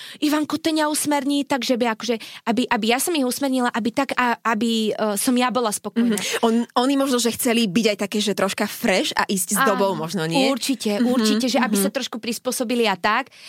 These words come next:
Speaker 1: Takže, o, takže boli úplne veľmi zlaté.
Speaker 2: Mhm. E, Ivi, na tomto tvojom C Dčku Katarína, e, je koľko? Šestnásť skladieb,
Speaker 1: Je
Speaker 2: ako si
Speaker 1: šestnásť
Speaker 2: spomenula?
Speaker 1: skladieb, je šestnásť
Speaker 2: A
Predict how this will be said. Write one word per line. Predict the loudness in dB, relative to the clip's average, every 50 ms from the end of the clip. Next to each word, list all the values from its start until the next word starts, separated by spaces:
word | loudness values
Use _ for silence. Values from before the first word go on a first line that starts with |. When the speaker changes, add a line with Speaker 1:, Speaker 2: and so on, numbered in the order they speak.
| -20 -10 _
Speaker 1:
Takže, | -2 0 0 0 0 0 2 2 2 2 2 0 -2 -2 -6 -12 -20 -20 -12 -4
o, | 0 0 2 2 2 0
takže | -2 -2 -2 0 0
boli | 2 2 2 0
úplne | 0 0 0 0 0 2
veľmi | 2 0 0 0 0
zlaté. | -2 -2 -2 -2 0 0
Speaker 2:
Mhm. | 2 2 2 2 0 -2 -4 -4 -6 -4 -4 0
E, | 0 2 2 4 2 2 0 0 0
Ivi, | 0 2 2
na | 2 0 0
tomto | 0 0 -2 -2 -2
tvojom | 0 0 0 0 0
C | 0 0
Dčku | 0 0 0 -2 -2 -2
Katarína, | 0 0 -2 0 0 0 0 0 0 0 0 0 0
e, | 0 -2 -4 -8 -14 -8 -2 0 0 2 2 2 2 2
je | 2 2 2 2 2 2 2 2 2 0 -2 -4
koľko? | _ -2 0 0 0 0 0 0 0
Šestnásť | 0 0 -2 -2 -2 -2 0 -2 -2 -2
skladieb, | -2 -2 -2 0 0 0
Speaker 1:
Je | 0
Speaker 2:
ako | 0 0
si | 0 0
Speaker 1:
šestnásť | 0 0 2 2
Speaker 2:
spomenula? | 2 2 0 0 0 0
Speaker 1:
skladieb, | 0 0 -2 -4
je | -4 -4 -4 -4
šestnásť | -4 -4 -6 -6 -6
Speaker 2:
A | -6